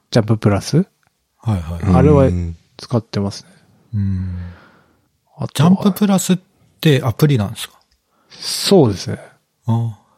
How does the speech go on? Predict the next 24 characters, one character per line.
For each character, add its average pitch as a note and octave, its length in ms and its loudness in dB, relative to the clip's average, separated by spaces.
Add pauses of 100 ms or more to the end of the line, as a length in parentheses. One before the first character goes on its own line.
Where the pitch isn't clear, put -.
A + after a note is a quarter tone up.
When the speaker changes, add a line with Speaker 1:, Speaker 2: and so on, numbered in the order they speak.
(540)
Speaker 1:
あ F3+ 180 2
ん A#3+ 260 2
中 B3 300 2
で、 G#2+ 360 4
Speaker 2:
へ - 20 0
ー。 - 60 -10 (300)
Speaker 1:
そ B2+ 220 0
の、 A#2+ 500 2 (100)
ジ D3+ 120 2
ャ F3+ 100 6
ン C3 120 2
プ - 320 -2 (640)
が C#3 100 4
毎 B2+ 240 4
週 - 200 4
読 A#2 120 4
め G2 140 -2
て、 B2 400 -2 (1900)
あ、 C3 140 2
月 - 260 0
額 B2 240 2
払 G#2+ 220 4
え G2 40 -2
ば。 - 300 -8